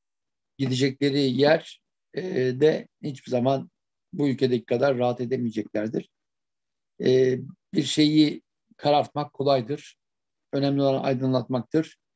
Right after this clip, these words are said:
Aydınlanmanın da yeri eğitim kurumlarıdır. Anaokulundan başlar. İlkokuldur, ortaokuldur, lisedir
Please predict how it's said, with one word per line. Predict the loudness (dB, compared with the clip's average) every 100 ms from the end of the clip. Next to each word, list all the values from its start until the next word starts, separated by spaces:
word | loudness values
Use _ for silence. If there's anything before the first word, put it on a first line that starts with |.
| _ _ _
Aydınlanmanın | 0 2 2 2 2 2 2
da | 0
yeri | 0 0 -2 -2 _
eğitim | -2 0 -2 0
kurumlarıdır. | 2 4 2 2 0 -2 _ _
Anaokulundan | -2 0 0 -2 -6 -4 -2
başlar. | -4 -2 -2 -2 _ _ _ _ _ _ _ 0
İlkokuldur, | 2 4 2 2 2 2 0 -2
ortaokuldur, | -2 0 2 2 0 -4 0 0
lisedir | 0 -4 0 0 0 -2 -6